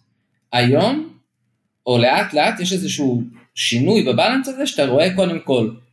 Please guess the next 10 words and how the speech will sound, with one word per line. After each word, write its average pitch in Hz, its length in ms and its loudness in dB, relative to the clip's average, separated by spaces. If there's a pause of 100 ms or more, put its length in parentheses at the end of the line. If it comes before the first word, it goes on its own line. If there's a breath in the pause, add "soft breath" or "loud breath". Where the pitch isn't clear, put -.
טקטיקות, 277 640 -2 (180)
ואז 180 260 2
שחקנים. 175 460 -2 (480)
עכשיו, 190 300 0
מה 226 160 2
זה 202 100 2
אומר? 131 300 2 (760 soft breath)
זה 147 120 2
אומר, 202 220 2 (100)
זה, 160 300 0